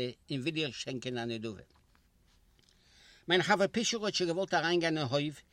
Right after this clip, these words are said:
ווי עס געפינט זיך דער שטאל. אבער פונקט אין דער רעג איז פארבייגעגאנגען אן אלטער ייד מיט א גראבן שטעק אין דער האנט. ער האט אפגעשטעלט, מיין חבר, און אים געפרעגט: "מלאכו,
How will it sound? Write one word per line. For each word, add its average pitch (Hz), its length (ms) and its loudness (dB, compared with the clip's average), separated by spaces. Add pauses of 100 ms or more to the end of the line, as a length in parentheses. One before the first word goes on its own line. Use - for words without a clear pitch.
(140)
ווי - 80 -6
עס 131 140 -2
געפינט 143 300 -4
זיך - 180 -8
דער 120 120 -10
שטאל. 101 340 -8 (400)
אבער 208 160 -2
פונקט 233 300 -4
אין 196 100 -4
דער 214 260 2
רעג 190 220 4
איז 151 100 -2
פארבייגעגאנגען 147 880 0
אן 127 60 -4
אלטער 156 260 -4
ייד 113 320 -4 (360)
מיט 127 140 -6
א 131 80 0
גראבן 139 360 -4
שטעק - 340 -6
אין 131 100 -4
דער 113 140 -4
האנט. 107 300 -10 (520)
ער 139 80 -4
האט 143 140 -4
אפגעשטעלט, 190 520 -6
מיין 160 160 2
חבר, 170 260 2
און 175 100 2
אים 160 100 0
געפרעגט: 139 500 -4 (320)
"מלאכו, 135 540 0